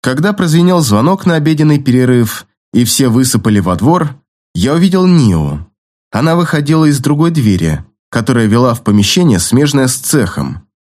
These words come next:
Все ее подруги, мои бывшие коллеги по кухне, отсутствовали. Они сейчас спешно накрывали столы, только не Нио.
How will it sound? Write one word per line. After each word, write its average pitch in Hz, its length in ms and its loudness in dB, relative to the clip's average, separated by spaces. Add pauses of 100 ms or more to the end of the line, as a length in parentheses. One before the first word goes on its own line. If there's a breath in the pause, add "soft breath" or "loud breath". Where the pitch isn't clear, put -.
(180)
Все - 280 -2
ее 117 180 2
подруги, 101 440 0
мои 95 200 2
бывшие 120 380 0
коллеги 113 340 0
по 117 160 -2
кухне, 78 520 -4 (320)
отсутствовали. 87 840 -2 (520)
Они 185 240 2
сейчас 170 400 -2
спешно 165 400 0
накрывали 127 520 0
столы, 120 640 -2 (360)
только 139 680 -4
не 117 160 2
Нио. 82 500 0